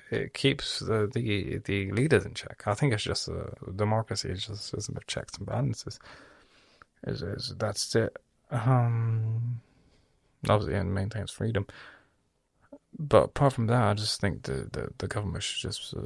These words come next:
life, liberty, and property, or life, liberty, and the pursuit of happiness. And the Th-, Thomas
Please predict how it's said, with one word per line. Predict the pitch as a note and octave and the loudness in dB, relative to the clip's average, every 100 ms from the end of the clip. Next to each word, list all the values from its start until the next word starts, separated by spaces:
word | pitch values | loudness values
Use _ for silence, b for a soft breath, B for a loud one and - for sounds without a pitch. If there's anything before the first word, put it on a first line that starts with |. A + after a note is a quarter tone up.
| - | -6
life, | G2 F#2+ G2 - | -2 -2 -4 -6
liberty, | G2 - - | -6 -4 -4
and | F#2 - | -4 -4
property, | - F#2+ - - F#2+ | -4 -4 -6 -4 -2
or | - | -4
life, | - - - | -6 -8 -8
liberty, | - C2 - - | -8 -8 -6 -6
and | - | -8
the | - | -8
pursuit | - - - | -6 -6 -6
of | - - - | -8 -8 -8
happiness. | A2 - - - | -6 -6 -6 -6
And | - - | -6 -8
the | - | -8
Th-, | - - - - B2 - | -10 -10 -14 -14 -14 -10
Thomas | - G2+ G#2 - - | -8 -8 -8 -10 -10